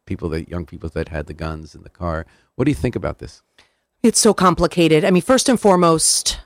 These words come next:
Speaker 2: students, staff, educators, everyone who steps into a school, family members, they deserve to feel safe in school. Um, the, the issue is w-,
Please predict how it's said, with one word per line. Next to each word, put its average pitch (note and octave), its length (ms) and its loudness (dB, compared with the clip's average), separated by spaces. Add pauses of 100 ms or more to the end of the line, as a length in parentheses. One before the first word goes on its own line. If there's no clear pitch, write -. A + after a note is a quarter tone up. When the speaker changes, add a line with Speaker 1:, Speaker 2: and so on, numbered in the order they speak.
(520)
Speaker 2:
students, - 840 2
staff, D#3 720 0 (220)
educators, C#3+ 880 2
everyone F#3+ 420 4
who E3 120 2
steps - 300 0
into D3 220 4
a C3 40 4
school, A#2+ 540 2
family C#3+ 240 2
members, C3+ 480 2 (320)
they E3+ 520 4
deserve D3 520 4
to - 100 -4
feel C#3+ 200 2
safe - 420 -2
in C3+ 140 -4
school. - 360 -2 (300)
Um, D#3 320 4
the, D#3+ 220 6
the D3+ 220 6
issue B3+ 280 6
is C#3+ 380 2 (1900)
w-, E3 180 -6